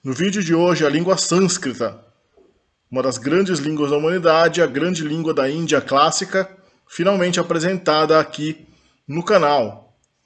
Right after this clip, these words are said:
Antes de continuar o vídeo, não se esqueça de visitar a nossa coleção de vídeos aqui no canal. Já temos mais de duzentos vídeos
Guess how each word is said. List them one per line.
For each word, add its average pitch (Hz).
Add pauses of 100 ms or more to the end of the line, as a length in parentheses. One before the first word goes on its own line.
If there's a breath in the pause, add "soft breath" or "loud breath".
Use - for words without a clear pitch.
(120)
Antes 175
de 175
continuar 170
o 151
vídeo, 180
não 175
se 180
esqueça 170
de 160 (300)
visitar 170
a 165
nossa 156
coleção 175
de 175
vídeos 170 (300 soft breath)
aqui 147
no 160
canal. 160
Já 131
temos 147
mais 147
de 151
duzentos 165
vídeos 165